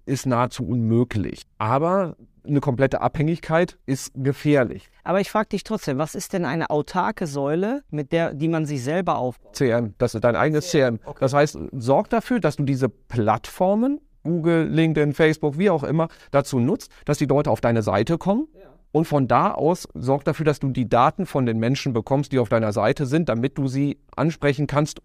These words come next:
Speaker 1: ohne dass du Google oder Meta dafür bezahlen musst, dass du mit diesen Menschen reden darfst.
Speaker 2: Ja.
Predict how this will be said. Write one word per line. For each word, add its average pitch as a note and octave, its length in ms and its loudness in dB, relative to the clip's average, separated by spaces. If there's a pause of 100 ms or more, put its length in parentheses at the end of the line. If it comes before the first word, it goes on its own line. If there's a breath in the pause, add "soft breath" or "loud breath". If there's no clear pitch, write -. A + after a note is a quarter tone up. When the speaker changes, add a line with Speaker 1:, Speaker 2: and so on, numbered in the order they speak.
Speaker 1:
ohne D3+ 440 2 (160)
dass C3 160 0
du C#3+ 220 -4
Google D3+ 760 2
oder B2 280 0
Meta C3 340 0
dafür C3 280 0
bezahlen D#3 420 0
musst, A2+ 180 -6
dass A2 120 -2
du A#2+ 100 -6
mit A#2+ 160 0
diesen B2+ 160 -2
Menschen D3 260 0
reden D#3 300 0
darfst. - 460 -8
Speaker 2:
Ja. C3 60 -20